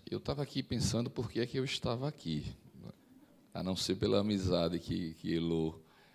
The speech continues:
é, me tem, dessa relação que nós temos, é, já há muito tempo. Eu quero dizer que eu administro uma cidade há seis anos e cinco meses,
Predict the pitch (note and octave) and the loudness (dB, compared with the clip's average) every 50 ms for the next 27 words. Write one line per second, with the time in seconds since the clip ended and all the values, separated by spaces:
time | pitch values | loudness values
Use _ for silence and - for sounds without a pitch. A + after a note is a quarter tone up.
0 | _ _ _ - - D#2+ D#2+ E2+ E2 D#2+ - - E2+ E2 E2 E2+ F2 F2 E2+ F2 | _ _ _ -4 -4 -2 0 0 -2 -2 0 2 2 4 4 4 2 2 2 2
1 | F2 E2+ D#2+ D#2+ D#2 D#2 D2+ - - E2 E2 E2 E2 - D#2+ - - F2+ E2+ E2 | 2 2 2 2 2 2 2 2 2 2 0 0 0 2 2 2 2 0 -2 -2
2 | - D#2+ E2+ E2 D#2+ - - - - E2 D#2+ D#2+ D#2+ D#2+ D#2 - - - - _ | -4 -6 -4 -4 -4 -4 -6 -6 -4 -2 -2 -2 -2 -4 -6 -6 -6 -8 -10 _
3 | _ _ _ _ _ _ _ _ _ _ _ _ _ _ - - E2+ E2 E2 E2 | _ _ _ _ _ _ _ _ _ _ _ _ _ _ -10 -4 0 2 4 4
4 | D#2 D2+ D#2 D2+ C#2+ C#2+ C#2 C#2 C#2 C#2 D#2 E2 E2+ - - _ _ _ _ - | 4 4 4 2 2 2 0 0 -2 -2 -4 -8 -12 -16 -20 _ _ _ _ -16
5 | - - D#2+ D#2 D2+ D#2 D2+ D2+ D#2 D#2+ D#2+ - - - - D#2+ C#2+ C2 B1+ - | -8 -4 -2 0 0 0 0 -2 -2 -4 -4 -4 -6 -6 -4 -4 -4 -4 -6 -8
6 | - - G#2 - - A2 A2 A2 A2 G2+ G2 A2+ A2+ A2+ A2+ - A#2+ A#2+ A2 G3 | -8 -8 -6 -4 -2 -2 -2 -2 -2 0 2 2 2 2 2 0 0 2 2 0
7 | - - - - - - - - - _ _ _ _ _ _ _ _ _ - - | -2 -6 -10 -20 -20 -20 -20 -20 -20 _ _ _ _ _ _ _ _ _ -20 -20
8 | - - D#2 E2 E2+ E2+ F2 F2 E2+ E2+ E2 E2+ F2 G2+ - - F2+ F2 E2 - | -10 -4 -2 0 2 2 2 2 2 2 2 2 2 0 0 0 -2 -2 0 -2
9 | - D#2+ D2 E2 E2+ F2 F2 F2+ F2+ E2+ F2+ - - A#2 B2 A#2+ G2 F#2 G2+ F#2+ | -2 -2 0 4 4 6 6 6 4 4 4 4 4 4 4 4 2 2 2 2
10 | F#2 F#2 E2 E2+ F2 E2 - - E2+ E2 - E2+ E2+ E2+ F2+ G2 G2+ G2+ G2 F#2 | 2 0 -2 -2 -2 -2 -2 -2 -4 -4 -6 -6 -2 2 4 6 6 6 4 2
11 | E2 D#2+ D#2 D#2 D2 - - - - - | 0 -4 -4 -4 -4 -4 -6 -6 -8 -12